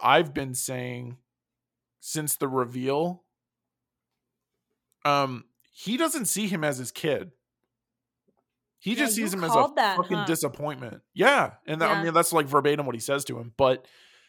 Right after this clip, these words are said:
Speaker 1: he doesn't see it that way. He's just
Speaker 2: I
Speaker 1: like, "Dude,
Speaker 2: think
Speaker 1: you're a
Speaker 2: we
Speaker 1: piece of
Speaker 2: both
Speaker 1: shit."
Speaker 2: said that actually
Speaker 1: Yeah,
Speaker 2: last
Speaker 1: we
Speaker 2: week, that it
Speaker 1: did.
Speaker 2: would be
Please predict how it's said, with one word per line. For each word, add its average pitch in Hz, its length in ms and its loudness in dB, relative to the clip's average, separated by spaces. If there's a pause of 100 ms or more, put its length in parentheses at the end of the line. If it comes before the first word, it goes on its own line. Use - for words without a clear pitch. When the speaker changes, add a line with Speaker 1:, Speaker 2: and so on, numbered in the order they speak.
(880)
Speaker 1:
he 185 260 0
doesn't 226 280 0
see 190 140 -2
it 143 100 -2
that 113 160 -2
way. - 100 -6 (680)
He's 175 180 0
just 165 140 -2
Speaker 2:
I 151 40 2
Speaker 1:
like, 131 80 0
"Dude, 415 100 2
Speaker 2:
think 123 80 -2
Speaker 1:
you're 539 100 6
a - 20 6
Speaker 2:
we 508 40 2
Speaker 1:
piece - 100 0
of 247 60 2
Speaker 2:
both 262 100 0
Speaker 1:
shit." - 160 -4
Speaker 2:
said 214 180 0
that 196 180 0
actually 196 400 -4
Speaker 1:
Yeah, 208 60 0
Speaker 2:
last - 220 6
Speaker 1:
we 120 60 0
Speaker 2:
week, 190 80 -2
that - 80 4
it - 60 2
Speaker 1:
did. 214 60 -6
Speaker 2:
would - 100 -8
be 208 100 -2